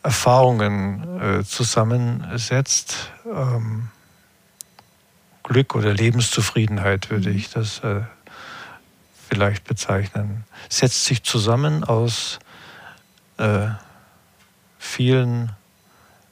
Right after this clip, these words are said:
Speaker 1: angenehmen Erfahrungen, auch Sinnerfahrungen, also nicht nur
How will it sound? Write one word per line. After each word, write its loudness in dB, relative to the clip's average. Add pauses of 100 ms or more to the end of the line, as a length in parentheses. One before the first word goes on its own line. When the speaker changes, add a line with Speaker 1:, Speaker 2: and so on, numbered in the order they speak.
(160)
Speaker 1:
angenehmen 2 (140)
Erfahrungen, 0
auch -2 (260)
Sinnerfahrungen, 0
also -2
nicht -4
nur -2